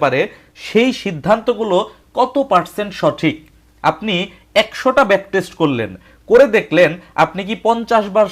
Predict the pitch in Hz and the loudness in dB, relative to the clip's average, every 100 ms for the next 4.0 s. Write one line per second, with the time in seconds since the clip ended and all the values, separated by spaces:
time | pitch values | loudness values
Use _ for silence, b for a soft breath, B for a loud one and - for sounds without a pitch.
0 | 190 165 208 202 254 214 98 b b 143 | -2 -2 -2 2 2 2 -2 b b -8
1 | 147 175 202 196 - 220 190 190 147 208 | -6 -4 -4 -6 -6 -2 2 2 2 0
2 | 196 b b 147 156 175 214 180 220 190 | -2 b b -10 -6 -4 -4 0 0 4
3 | 208 156 123 107 - b b 135 170 180 | 2 4 0 -2 -10 b b -2 -2 2